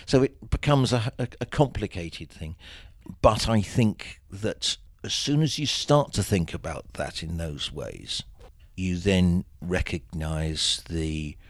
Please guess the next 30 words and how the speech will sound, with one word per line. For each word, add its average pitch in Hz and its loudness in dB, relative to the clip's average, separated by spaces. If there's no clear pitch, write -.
role 78 2
of 76 -6
the 80 0
arts, 76 -2
the 82 -6
humanities, 73 -4
um, 78 -6
and 80 -4
a 80 -8
whole 78 -4
range 76 -6
of 76 -12
do-, 78 -4
other 82 0
aspects - -2
of 76 -8
the 82 -10
curriculum, 80 0
which - -2
at - -6
the 82 -4
moment 78 -2
I 76 -6
think - -10
are, 67 -10
you - -14
know, - -12
too 82 0
often - -2
marginalised. 73 -6